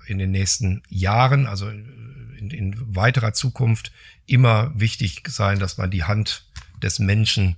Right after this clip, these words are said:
für die Kommissionierung nutzt, weil die Heterogenität der Produkte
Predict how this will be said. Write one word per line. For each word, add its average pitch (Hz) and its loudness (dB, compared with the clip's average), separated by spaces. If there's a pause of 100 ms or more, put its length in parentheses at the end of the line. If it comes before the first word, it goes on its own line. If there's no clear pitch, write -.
für 95 -2
die 92 -2
Kommissionierung 95 -2
nutzt, 120 0
weil 95 -10
die 92 -6
Heterogenität 98 -2
der - -2
Produkte 98 -4